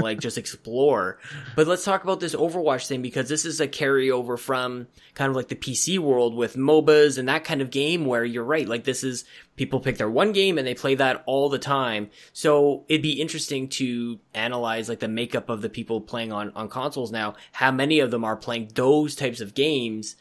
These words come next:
Speaker 2: Mm.
Speaker 1: where the industry has sort of identified this as an opportunity, but it's also changing the landscape of how other games can sell. Like, what a monumental shift that would be.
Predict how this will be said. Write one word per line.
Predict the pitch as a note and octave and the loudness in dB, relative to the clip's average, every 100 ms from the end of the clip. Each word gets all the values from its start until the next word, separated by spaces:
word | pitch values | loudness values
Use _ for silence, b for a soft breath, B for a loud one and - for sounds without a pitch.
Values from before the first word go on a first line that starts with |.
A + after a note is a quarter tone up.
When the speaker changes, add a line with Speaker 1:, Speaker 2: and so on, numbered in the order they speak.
| b | b
Speaker 2:
Mm. | C3+ B2+ | 0 4
Speaker 1:
where | C3+ C#3 C3+ C3+ | 6 8 8 6
the | C3 C3 | 4 2
industry | C#3+ F#3+ F#3+ - C#3+ | 0 0 -2 0 0
has | C3+ C3 | 0 0
sort | C#3 B2+ | -2 -2
of | A#2 - | -2 -4
identified | B2 C3+ C3 B2+ A#2+ | -2 -2 -2 -4 -2
this | B2 A#2+ | -4 -2
as | A#2+ A2+ | -2 -2
an | A#2 | -4
opportunity, | A2 - - G#3+ G3 C3+ B2+ B2 B B | -4 -6 0 2 4 2 0 -4 B B
but | C#3 | 2
it's | C#3 D3 | 4 4
also | D#3 D#3 C#3+ B2+ B2 _ - _ | 4 4 4 2 -2 _ -20 _
changing | - - D3+ D#3 D3 C3+ B2 A#2+ A#2+ b b b C#3 | 0 2 2 0 2 2 2 -2 -6 b b b -4
the | B2+ B2 | 0 2
landscape | B2 C3+ - C#3 C3+ | 0 -2 2 2 2
of | A#2+ | 0
how | - C#3+ C3+ | 4 4 6
other | C#3 D3 D3+ | 4 4 4
games | C#3+ C#3+ C#3 | 4 0 0
can | D3 C3+ | -2 0
sell. | - G3 | 2 4
Like, | D3+ | 4
what | C3+ E3+ | 4 4
a | E3 | 4
monumental | C3+ C3+ D#3+ E3 D#3 C#3+ | 2 2 2 2 0 0
shift | C#3 - C#3 | -2 -2 0
that | C#3 G#3+ C#3+ | 0 0 0
would | B2+ | -4
be. | G2 F#2 E2 | -4 -10 -12